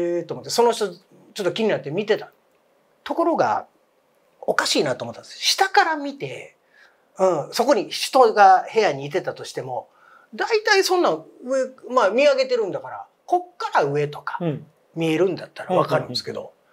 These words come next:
Speaker 1: 結構な位置、足の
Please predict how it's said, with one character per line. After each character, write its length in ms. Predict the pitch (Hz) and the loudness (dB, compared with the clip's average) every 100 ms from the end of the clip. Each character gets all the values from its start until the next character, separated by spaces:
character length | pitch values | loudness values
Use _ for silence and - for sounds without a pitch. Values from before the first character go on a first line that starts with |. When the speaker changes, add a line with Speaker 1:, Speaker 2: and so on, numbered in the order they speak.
| _ _ _ - | _ _ _ 2
Speaker 1:
結 200 | - 453 - | 4 4 0
構 300 | - 480 494 | 6 10 10
な 120 | 277 170 | 8 4
位 100 | 156 | 0
置、 360 | 151 156 147 - _ _ _ _ | -6 -8 -8 -16 _ _ _ _
足 400 | - 370 - 440 | 0 2 4 4
の 80 | 427 | 6